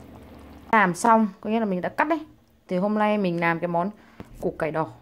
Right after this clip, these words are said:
Chính ra, chính ra chỉ có củ cải đỏ thôi, nhưng mà mình cho cà rốt, mấy cả khoai, à, khoai tây vào nữa. Cà rốt thì mình cho vào, cho nó, mình, mình cứ ăn cà rốt, mấy khoai tây thì cho vào,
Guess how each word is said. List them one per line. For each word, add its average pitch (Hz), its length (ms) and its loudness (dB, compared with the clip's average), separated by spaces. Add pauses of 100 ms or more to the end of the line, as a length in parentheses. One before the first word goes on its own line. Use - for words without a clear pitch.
(240)
Chính 185 180 -4
ra, 233 120 4
chính 175 180 -4
ra 214 100 0
chỉ 220 140 -6
có 156 100 -2
củ 185 120 -10
cải 147 160 -4
đỏ 139 200 -2
thôi, 165 160 -6
nhưng 185 60 -6
mà 180 60 -6
mình 160 200 -8
cho 185 200 -6
cà 156 240 -6
rốt, 233 180 4 (440)
mấy 170 140 -12
cả 190 180 -6
khoai, 180 140 -8 (180)
à, 160 400 -8
khoai 196 100 0
tây 196 180 2
vào 165 120 -4
nữa. 180 260 -2
Cà 165 120 -2
rốt 208 220 2
thì 170 100 -8
mình 160 160 -4
cho 185 160 -4
vào, 156 400 -4 (480)
cho 208 140 -6
nó, 202 100 -6 (280)
mình, 185 140 -4
mình 185 140 -4
cứ 247 120 -4
ăn 233 160 -2
cà 180 140 4
rốt, 240 240 2
mấy 233 100 -6
khoai 220 220 -4
tây 208 240 -2
thì 190 140 -8
cho 202 200 -2
vào, 165 580 -6